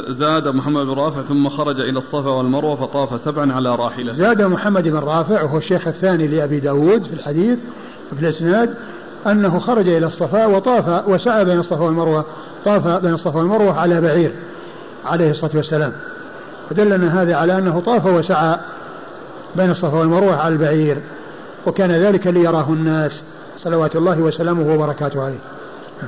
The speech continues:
Speaker 1: قال: "حدثنا هارون بن عبد الله".
Speaker 2: هارون بن عبد الله الحمال البغدادي ثقة أخرج له مسلم وأصحاب السنن. ومحمد بن رافع النيسابوري القشيري ثقة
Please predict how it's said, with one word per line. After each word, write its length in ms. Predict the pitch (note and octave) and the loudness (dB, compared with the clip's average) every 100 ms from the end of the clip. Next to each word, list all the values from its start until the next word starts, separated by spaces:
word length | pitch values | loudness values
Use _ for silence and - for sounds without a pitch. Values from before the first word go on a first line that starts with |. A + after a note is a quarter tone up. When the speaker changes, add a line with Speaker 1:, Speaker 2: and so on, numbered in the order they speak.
| G#2 - - - - - | -14 -18 -20 -20 -16 -4
Speaker 1:
قال: 200 | C#3+ C#3+ | -2 -2
"حدثنا 640 | D3+ C#3+ D#3 D#3 D#3 D3 | -4 -4 -2 0 0 0
هارون 300 | D3 D#3 D3+ | -2 -2 -2
بن 80 | C#3+ | -2
عبد 240 | C3 C3+ | -4 -2
الله". 280 | C3+ C3 A#2 - - - - - - - - - - | 0 0 -2 -6 -14 -14 -16 -18 -20 -18 -18 -16 -6
Speaker 2:
هارون 360 | E3 G3 A3+ G#3 | 0 4 4 4
بن 80 | |
عبد 160 | F3+ D#3+ | 4 4
الله 200 | G3+ G#3 | 6 6
الحمال 500 | F3+ F#3 F#3 F#3+ D#3 | 4 4 6 6 4
البغدادي 580 | D#3 E3 E3 F#3+ D3+ D3 | 4 4 4 4 4 2
ثقة 320 | F#3 G3+ D3+ - - - - | 2 0 -2 -6 -16 -18 -12
أخرج 260 | - G3 F#3 | -2 2 4
له 140 | F3 | 4
مسلم 280 | F3+ F3+ F#3+ | 2 0 0
وأصحاب 300 | F3 E3+ E3 | 0 0 -2
السنن. 320 | D3+ E3+ D3 G#2+ - - - - - - D#3 | -2 -2 -2 -6 -14 -18 -18 -18 -18 -10 -6
ومحمد 420 | D#3+ G#3 G#3+ G3 | -4 0 0 2
بن 80 | G3+ | 2
رافع 360 | G#3 D#3 E3+ | 2 2 0
النيسابوري 640 | F3+ E3+ F3+ F3+ F#3+ F3 | 2 0 2 2 4 4
القشيري 580 | D#3 D3+ D#3 F#3 D#3+ C#3+ | 2 0 0 2 2 0
ثقة 320 | C#3 G3+ E3+ | -2 -2 -2